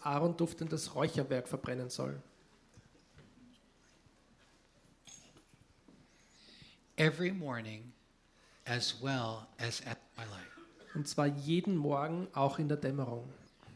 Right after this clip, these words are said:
Speaker 2: Revelation chapter five says that the incense is the prayer of the saints.
Speaker 1: In Offenbarung fünf, äh, steht geschrieben, dass der Weihrauch,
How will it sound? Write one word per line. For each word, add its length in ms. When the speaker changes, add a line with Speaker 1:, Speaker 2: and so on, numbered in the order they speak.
Speaker 2:
Revelation 500
chapter 420
five 440
says 400
that 240
the 140
incense 640
is 200
the 100
prayer 320
of 120
the 60
saints. 680
Speaker 1:
In 80
Offenbarung 540
fünf, 580
äh, 140
steht 260
geschrieben, 480
dass 300
der 420
Weihrauch, 680